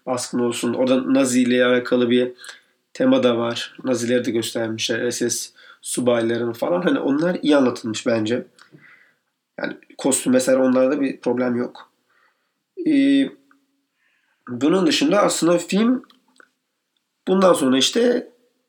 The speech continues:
hem Rachel'ın eşini bir miktar suçlaması. Çünkü eş-, eşi, e, oğlu öldükten sonra izin olmasına rağmen dönmemiş, e,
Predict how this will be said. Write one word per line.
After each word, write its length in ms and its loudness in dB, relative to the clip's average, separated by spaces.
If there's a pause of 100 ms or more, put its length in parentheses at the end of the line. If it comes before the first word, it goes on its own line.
hem 340 0 (760)
Rachel'ın 800 0 (1600)
eşini 380 2
bir 80 2
miktar 320 0
suçlaması. 600 0
Çünkü 240 -2
eş-, 440 0
eşi, 420 2
e, 400 0
oğlu 420 4
öldükten 240 0
sonra 500 0
izin 200 0
olmasına 380 2
rağmen 320 2 (200)
dönmemiş, 640 0 (800)
e, 40 -8